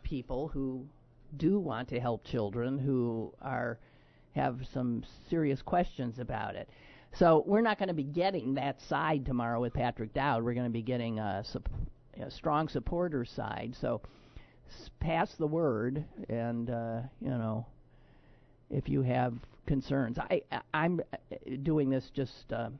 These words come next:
like the League of Women Voters, you know. I just want us to understand and be able to cast, um, an intelligent vote,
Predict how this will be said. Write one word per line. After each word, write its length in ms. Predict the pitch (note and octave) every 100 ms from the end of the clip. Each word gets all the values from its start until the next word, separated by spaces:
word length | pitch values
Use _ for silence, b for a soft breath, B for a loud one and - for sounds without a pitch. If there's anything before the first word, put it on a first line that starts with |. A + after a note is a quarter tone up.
| - -
like 160 | C3 C#3
the 80 | C3+
League 340 | C3+ D3 C3+
of 120 | C3 B2+
Women 320 | B2+ B2 A#2
Voters, 520 | A#2+ B2 G2+ F#2 G#2
you 120 | F#2 A2
know. 280 | G#2+ A2+ -
I 100 | G#2+
just 300 | A2 A#2 - - -
want 360 | B2+ B2+ B2 B2
us 240 | G#2+ - -
to 120 | - A#2+
understand 720 | A2+ A2 - - A#2+ A#2 A2
and 100 | G#2+
be 220 | A2 G#2+
able 220 | G#2+ G#2+
to 120 | A2 G#2+
cast, 520 | - G#2 G#2 - - B B B B B -
um, 360 | B2 A#2 A2+ A#2
an 100 | C#3+
intelligent 720 | B2+ A#2 B2 A2+ A#2 - A2 A#2+
vote, 380 | A2+ - -